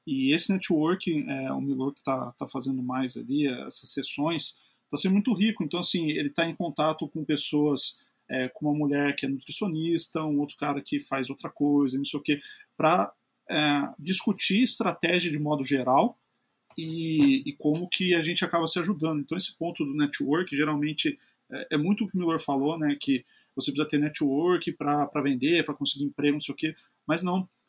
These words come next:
O que você falou e o que a gente tá vendo na prática é esse network, é, colaborativo, que as pessoas, o famoso ganha-ganha, né? Todo mundo sai ganhando numa conversa que um ensina o outro e um, um aprende com o outro.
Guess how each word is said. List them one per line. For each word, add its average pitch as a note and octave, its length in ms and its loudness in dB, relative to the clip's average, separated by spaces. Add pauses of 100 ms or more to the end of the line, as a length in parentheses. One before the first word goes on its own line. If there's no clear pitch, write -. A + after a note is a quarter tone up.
(140)
O - 60 -12
que - 100 -4
você E3 260 -2
falou D#3 320 2
e D3 40 4
o C#3+ 60 0
que D3 100 -6
a C#3+ 40 -2
gente C#3+ 260 -2
tá D3 100 0
vendo D3+ 160 0
na D3+ 140 -2
prática E3+ 520 0
é D#3 40 2
esse D3+ 200 0
network, E3+ 760 0
é, D#3+ 180 -6
colaborativo, E3+ 640 -2
que - 80 -4
as C#3 60 -2
pessoas, - 600 -2 (320)
o - 40 -16
famoso D#3+ 320 2
ganha-ganha, D#3+ 480 4
né? D3 100 4
Todo F#3 220 2
mundo F#3+ 120 0
sai E3 140 2
ganhando D3 580 0 (240)
numa C#3 140 0
conversa C#3+ 440 0
que - 80 -6
um D#3 80 -2
ensina D#3 280 0
o C3+ 40 2
outro D3+ 360 0
e D#3 40 -6
um, D#3 220 -8
um D#3 160 -4
aprende D3+ 320 -2
com D3+ 140 -2
o C3 120 -2
outro. - 180 -14